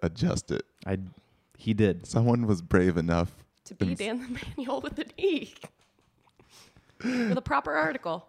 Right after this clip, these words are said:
Speaker 1: That is ridiculous and hilarious. I love it.
Speaker 2: But yeah, you can see him performing stand-up around town. You can see him on Thursday,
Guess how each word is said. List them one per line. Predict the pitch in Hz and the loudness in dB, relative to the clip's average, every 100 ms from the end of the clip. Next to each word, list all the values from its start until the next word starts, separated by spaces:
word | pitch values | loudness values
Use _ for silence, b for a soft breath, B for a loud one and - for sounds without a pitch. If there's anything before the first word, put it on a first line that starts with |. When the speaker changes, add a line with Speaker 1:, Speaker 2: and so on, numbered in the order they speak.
| - | -6
Speaker 1:
That | 113 107 | 0 0
is | 85 | 2
ridiculous | 82 80 78 - - 80 - | 2 4 2 0 0 0 0
and | 85 | -4
hilarious. | 87 80 - - - - | -2 -2 -2 -4 -4 -4
I | - | -4
love | 82 82 82 | 0 0 0
it. | - - _ _ - | -4 -8 _ _ -10
Speaker 2:
But | 98 90 | -6 -2
yeah, | 107 107 | 2 2
you | 98 | 0
can | 107 | -4
see | 104 113 | -4 -4
him | 104 | -4
performing | - 107 95 | -4 -2 -2
stand-up | - 120 113 113 | -2 0 0 -2
around | 113 107 | -4 -2
town. | 117 110 110 | -2 0 0
You | 98 | -2
can | 98 | -6
see | - - | -8 -4
him | 95 92 90 | -2 -2 -2
on | 87 87 104 _ _ | -6 -8 -12 _ _
Thursday, | 113 117 120 139 151 | -2 0 0 0 -2